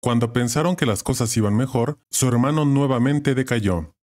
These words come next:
y por ese motivo tuvieron que ingresarlo nuevamente a una clínica.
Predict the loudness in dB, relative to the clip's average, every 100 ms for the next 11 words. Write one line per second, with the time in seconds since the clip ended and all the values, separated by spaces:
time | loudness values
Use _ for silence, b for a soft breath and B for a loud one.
0 | _ -6 0 0 0 0 0 0 0 0
1 | 0 0 2 2 0 0 0 0 0 0
2 | 0 2 2 2 2 0 0 0 0 0
3 | 0 0 0 0 0 -2 -6